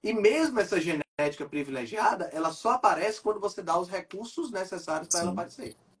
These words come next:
Speaker 1: Ela não vai aparecer de qualquer forma, não.
Speaker 2: Uhum.
Speaker 1: Tá entendendo? Então, quer dizer, é, é, é, ganhar massa muscular, evolutivamente falando, é muito complicado.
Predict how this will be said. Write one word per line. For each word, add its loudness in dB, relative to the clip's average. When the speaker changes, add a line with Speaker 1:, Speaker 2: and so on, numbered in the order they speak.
Speaker 1:
Ela -4
não -2
vai 4
aparecer 0
de -6
qualquer -4
forma, -4
não. -10
Speaker 2:
Uhum. -6
Speaker 1:
Tá 2
entendendo? 0
Então, 6
quer 4
dizer, 4
é, 4
é, 8
é, 2
ganhar 6
massa 2
muscular, 2
evolutivamente 2
falando, 0
é -2
muito -2
complicado. 0